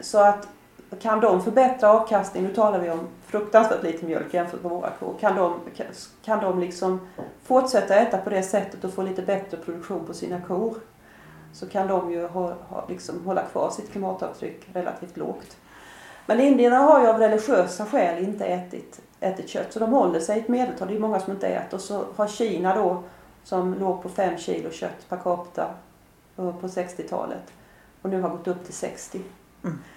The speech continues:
Speaker 1: Och det är framförallt griskött man äter där borta. Alltså, hälften av alla världens grisar finns i Kina.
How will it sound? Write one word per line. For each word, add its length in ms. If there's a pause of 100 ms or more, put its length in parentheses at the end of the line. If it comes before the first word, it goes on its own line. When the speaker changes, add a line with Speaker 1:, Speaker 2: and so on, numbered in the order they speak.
(460)
Speaker 1:
Och 180
det 100
är 60
framförallt 440
griskött 600
man 120
äter 280
där 60
borta. 300 (360)
Alltså, 200
hälften 420
av 60
alla 180
världens 320
grisar 340
finns 300
i 40
Kina. 340